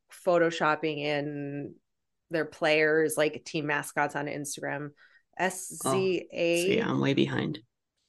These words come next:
Speaker 1: Z-, yeah, they're, like, photo-, they photoshopped in Bowie, the Seattle Kraken's mascot, on the, the edge of the board because they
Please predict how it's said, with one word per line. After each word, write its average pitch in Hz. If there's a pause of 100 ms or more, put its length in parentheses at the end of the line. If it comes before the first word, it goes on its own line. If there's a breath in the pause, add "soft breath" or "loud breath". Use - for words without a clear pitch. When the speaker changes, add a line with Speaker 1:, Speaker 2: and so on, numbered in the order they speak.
Speaker 1:
Z-, 147 (100)
yeah, 202
they're, 196
like, 196
photo-, 185
they 185
photoshopped 180
in 165
Bowie, 175
the 170
Seattle 160
Kraken's 160
mascot, 160
on 165
the, 165 (580 soft breath)
the 170 (180)
edge 175
of 170
the 170
board 175
because 160
they 165